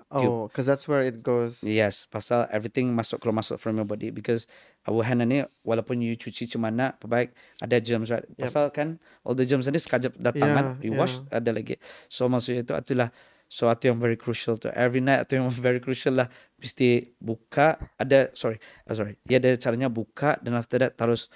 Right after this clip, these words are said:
Speaker 1: pasang satu. Ia dua hand ni. Kami kan ajar, kami ada training lah. Last time ada renal center kan. So, terus buka, then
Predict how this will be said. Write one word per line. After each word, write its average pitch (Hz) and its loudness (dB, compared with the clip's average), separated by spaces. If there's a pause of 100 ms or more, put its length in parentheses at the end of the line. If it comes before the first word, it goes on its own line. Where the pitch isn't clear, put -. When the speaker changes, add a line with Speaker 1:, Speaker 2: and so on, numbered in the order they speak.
(200)
Speaker 1:
pasang 113 -4
satu. 117 -6 (160)
Ia 123 4
dua 135 4
hand 139 2
ni. 110 -4 (180)
Kami 120 0
kan 131 0
ajar, 123 2
kami 120 -2
ada 123 -2
training 127 -2
lah. 160 -2 (400)
Last - -6
time 117 2
ada 113 4
renal 113 0
center 110 -6
kan. 135 0 (320)
So, 113 -8
terus 110 -6
buka, - 0
then 123 -2